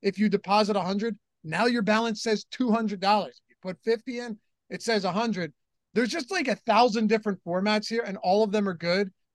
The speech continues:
And I'm sure you've noticed this 'cause you've, you're, you're in tune with the industry.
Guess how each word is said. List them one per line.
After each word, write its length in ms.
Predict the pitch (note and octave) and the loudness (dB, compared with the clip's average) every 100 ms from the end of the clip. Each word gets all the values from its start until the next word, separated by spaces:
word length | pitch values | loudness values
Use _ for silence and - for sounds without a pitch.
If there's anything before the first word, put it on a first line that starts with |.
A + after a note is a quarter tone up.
| _ - | _ -2
And 120 | G3+ | 0
I'm 100 | A3+ | 0
sure 200 | G#3+ C#4+ | 0 -2
you've 160 | D4 F3+ | -2 0
noticed 340 | F#3+ G#3+ G#3+ | 2 2 0
this 160 | G#3+ G3+ | -4 -6
'cause 220 | F3+ - | -8 -8
you've, 180 | F#3+ - - | -8 -8 -10
you're, 300 | F3+ G3 G3+ | -2 0 0
you're 240 | G#3 F#3+ F#3 | -2 -4 -4
in 260 | F3 F#3+ F3+ | -4 -8 -4
tune 260 | G3 G3 | -4 -2
with 100 | F3+ | -4
the 140 | E3 E3 | -4 -4
industry. 440 | F#3+ F#3+ G#3+ | -4 -4 -4